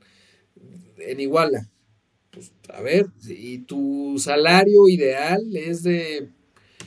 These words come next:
si te va muy bien, de quince mil pesos mensuales, ¿no? Y entonces dices, bueno, yo me voy a ir a educar, ¿qué, qué, qué oferta educativa tiene la Universidad de Chilpancingo? Eh, sin conocer, ¿no? Lo estoy diciendo, pero,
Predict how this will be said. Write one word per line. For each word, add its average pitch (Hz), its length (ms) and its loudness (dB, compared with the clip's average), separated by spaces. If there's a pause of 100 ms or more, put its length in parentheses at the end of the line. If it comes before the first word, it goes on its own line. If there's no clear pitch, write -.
(340)
si - 160 -10
te 143 120 -2
va 156 140 2
muy 190 200 4
bien, 160 280 -2
de 185 120 -4
quince 139 280 -12
mil 156 180 -12
pesos 175 340 -4
mensuales, 120 800 -8 (880)
¿no? 190 180 -12 (300)
Y 139 100 -10
entonces 175 240 -2
dices, 175 240 0
bueno, 170 240 -2
yo 175 140 2
me 202 100 2
voy 196 180 8
a - 20 8
ir 190 80 6
a 185 40 2
educar, 160 500 -4 (220)
¿qué, 175 180 4 (160)
qué, 175 320 0
qué 180 80 0
oferta 190 300 4
educativa 170 480 0
tiene 170 180 -4
la 160 80 -4
Universidad 127 520 -4
de 127 400 -2 (380)
Chilpancingo? 135 880 -6 (720)
Eh, - 260 -20
sin - 260 -8
conocer, 151 560 2
¿no? 170 240 -6
Lo 123 240 -10
estoy 151 180 -6
diciendo, 139 400 -8
pero, 127 340 -2